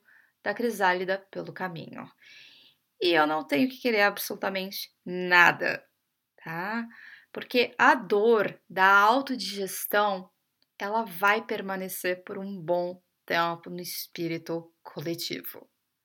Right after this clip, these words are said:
Mas, no sentido individual, tudo é muito diverso, tudo é muito diferente.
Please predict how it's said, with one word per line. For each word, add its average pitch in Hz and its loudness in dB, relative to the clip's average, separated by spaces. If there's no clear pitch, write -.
Mas, 214 4
no 185 -14
sentido 240 -4
individual, 269 4
tudo 294 -10
é 311 -8
muito 208 -6
diverso, 247 -4
tudo - -10
é 180 -6
muito 170 -8
diferente. - -8